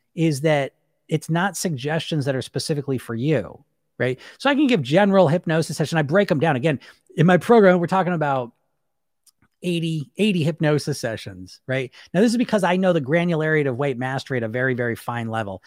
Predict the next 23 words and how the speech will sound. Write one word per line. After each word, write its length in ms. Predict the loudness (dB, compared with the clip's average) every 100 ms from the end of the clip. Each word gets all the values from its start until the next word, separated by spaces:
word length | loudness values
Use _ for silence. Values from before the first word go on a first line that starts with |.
| -4
There's 140 | -2 2
very 200 | 4 4
few 200 | 2 0
hypnotists. 360 | 0 -2 -4 0
I 120 | 4
don't 160 | 4 2
know 200 | 0 -2
a 40 |
single 420 | -4 -4 -2 -2
hypnotist. 680 | -2 -6 -6 -6 -6 -8 -16 _ _
I 80 | 0
don't 120 | 0
know 100 | 0
a 40 |
single 400 | -2 -2 0 0
weight 300 | 0 -4 -4
loss 280 | -4 -4 -6
hypnosis 500 | -8 -6 -6 -6 -10
program 560 | -6 -4 -4 -4 -4 -6 _ -4
that 120 | -2
has 220 | 0 -2
more 360 | -2 -2 -2 -2
than 280 | -4 -6